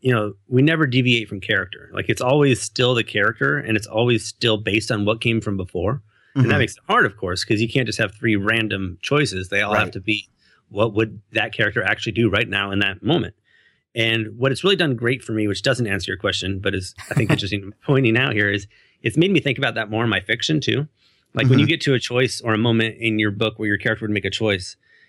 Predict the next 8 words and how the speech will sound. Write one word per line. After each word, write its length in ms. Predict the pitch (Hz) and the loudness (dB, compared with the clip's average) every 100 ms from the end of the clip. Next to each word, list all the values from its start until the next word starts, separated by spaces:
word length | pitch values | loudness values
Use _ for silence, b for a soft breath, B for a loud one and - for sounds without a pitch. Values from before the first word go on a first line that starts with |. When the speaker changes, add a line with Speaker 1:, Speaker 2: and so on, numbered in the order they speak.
| b _ - | b _ -2
Speaker 1:
it's, 460 | 113 104 104 - | 0 2 -2 -6
uh, 220 | 95 101 95 | -6 -6 -4
or 100 | 104 | -2
in 60 | 101 | -2
screenplay 360 | - 92 101 | -2 -2 0
or 60 | 92 | 0
whatever, 460 | 92 92 98 98 - | -2 -2 -4 -6 -8
um, 320 | 101 95 95 | -6 -6 -8